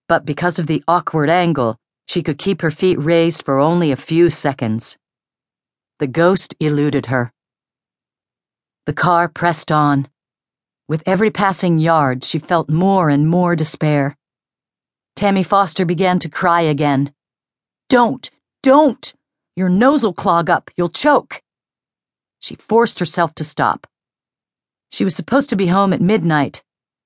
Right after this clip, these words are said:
She'd be missed by her mother, if she wasn't drunk on the couch,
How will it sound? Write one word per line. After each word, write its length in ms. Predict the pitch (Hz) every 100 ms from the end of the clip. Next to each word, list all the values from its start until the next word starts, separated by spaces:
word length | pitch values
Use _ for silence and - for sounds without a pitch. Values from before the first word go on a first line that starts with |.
| _ _
She'd 280 | - 214 170
be 120 | 190
missed 300 | 196 226 -
by 180 | 196 180
her 140 | 185
mother, 500 | 180 202 175 165 143 _ _ _
if 140 | 160 151
she 160 | -
wasn't 360 | 151 143 135 127
drunk 340 | 139 143 143
on 80 | 139
the 80 | 127
couch, 480 | - 160 143 151